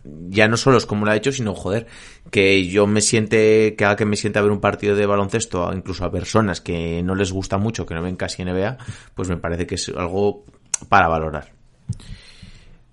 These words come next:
Eh, venga, va, pasamos al siguiente equipo. Eh, Denver Nuggets.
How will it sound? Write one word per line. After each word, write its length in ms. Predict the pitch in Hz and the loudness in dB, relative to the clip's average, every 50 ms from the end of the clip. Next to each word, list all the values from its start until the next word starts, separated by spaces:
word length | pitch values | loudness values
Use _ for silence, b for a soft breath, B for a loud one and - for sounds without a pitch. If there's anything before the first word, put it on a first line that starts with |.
| _ - | _ -8
Eh, 1040 | - 123 120 120 117 117 117 117 117 117 117 117 117 117 113 113 113 113 113 110 104 | -2 0 2 4 4 4 4 2 4 2 2 2 2 2 0 0 0 0 0 0 0
venga, 200 | 123 127 113 101 | 0 0 2 4
va, 200 | 101 110 104 - | 6 4 4 2
pasamos 320 | - 107 107 113 120 117 | 0 -4 -4 -2 -2 -2
al 60 | 120 | -4
siguiente 260 | 110 117 117 113 101 107 | -4 -4 -4 -2 -2 -2
equipo. 460 | 98 98 87 - - 85 85 80 95 | -2 -4 -8 -8 -6 -6 -4 -2 -2
Eh, 280 | 92 92 92 92 95 90 | 0 0 0 0 0 6
Denver 320 | 104 135 147 139 131 120 101 | 6 6 8 8 4 4 2
Nuggets. 500 | 98 90 85 85 82 - - - - | -2 -2 -4 -6 -10 -10 -12 -12 -12